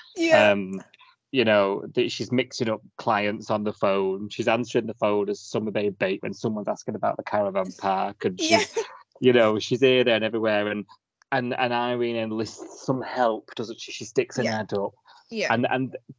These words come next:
Speaker 2: the, this sort of Irene, oh, Irene's back.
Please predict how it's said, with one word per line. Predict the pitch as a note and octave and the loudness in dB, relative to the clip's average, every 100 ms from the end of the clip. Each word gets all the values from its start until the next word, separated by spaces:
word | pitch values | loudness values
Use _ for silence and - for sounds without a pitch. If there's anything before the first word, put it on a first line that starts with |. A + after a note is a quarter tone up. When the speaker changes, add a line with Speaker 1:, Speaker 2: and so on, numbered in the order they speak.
| _ | _
Speaker 2:
the, | D3+ D#3+ E3 D#3+ D3+ - C3+ | 4 6 2 0 -2 -2 2
this | E3 C#3+ | 2 0
sort | - D#3+ | -6 -4
of | C#3 - C#3+ | -4 -4 -4
Irene, | D3+ D3+ D3 C#3+ | -2 0 0 -2
oh, | A#2 G2 A#2+ | -4 -4 0
Irene's | A#2+ A2+ A#2 A#2 | 2 2 0 -2
back. | - F#2+ - | -2 -2 -4